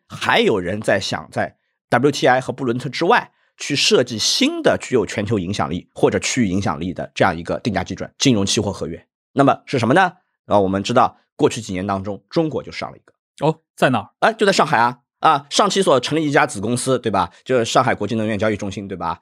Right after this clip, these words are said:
Speaker 1: ？I N E，它就上了一个韩流的中质原油。那么这是一个尝试。其实不光有这个尝试的，全世界动这个脑筋的不只只有中国人。我们老是说中国想去争取全球定价权，可是呢，在这个欧佩克内部都有这样的争夺。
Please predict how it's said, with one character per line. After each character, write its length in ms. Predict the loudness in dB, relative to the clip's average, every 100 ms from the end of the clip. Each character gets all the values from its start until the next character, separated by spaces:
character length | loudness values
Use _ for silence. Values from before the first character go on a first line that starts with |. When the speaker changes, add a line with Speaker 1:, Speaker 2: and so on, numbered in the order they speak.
| _
Speaker 1:
？I 160 | -4 -2
N 120 | 0
E， 180 | -2 -6 _
它 100 | 0
就 80 | 2
上 240 | 2 2
了 60 | 0
一 120 | -2
个 260 | 0 0 _ _
韩 340 | -2 0 2
流 180 | 0 2
的 140 | 0
中 180 | 0 -2
质 120 | -2
原 160 | -6 -8
油。 80 | -16 _ _ _
那 140 | 2
么 200 | 4 2 _
这 120 | 0
是 120 | 0
一 60 | -2
个 60 |
尝 180 | -4 -4
试。 160 | -8 -10 -4
其 160 | 0
实 60 | 0
不 140 | 2
光 160 | 0 2
有 80 | 0
这 100 | -4
个 60 |
尝 180 | -10 -14
试 100 | -14
的， 140 | -18 -20 _
全 240 | -4 2 2
世 140 | 4
界 100 | 2
动 200 | 2 2
这 80 | 2
个 80 | 2
脑 120 | 0
筋 200 | 0 0
的 180 | 0 -2 _
不 80 | -4
只 120 | -2
只 80 | -2
有 40 |
中 140 | -4
国 140 | -10 -14
人。 100 | -16 _ _
我 60 | 2
们 100 | 4
老 80 | 4
是 80 |
说 160 | 2 -4 0
中 160 | 0
国 160 | 2 0
想 320 | 0 -4 -6 -8
去 160 | -8
争 180 | -4 -4
取 180 | -4 -8
全 220 | -10 -10
球 80 | -10
定 160 | -12 -12
价 100 | -12
权， 180 | -14 -20 _ _
可 140 | -4
是 140 | -2 0
呢， 220 | 0 -2 _
在 340 | 4 4 4 0
这 80 | -2
个 80 | 2
欧 100 | 2
佩 140 | 2
克 100 | 2
内 180 | 2 2
部 160 | 0 2
都 120 | 2
有 60 | 0
这 100 | -4
样 60 |
的 40 | -6
争 160 | -12 -14
夺。 220 | -18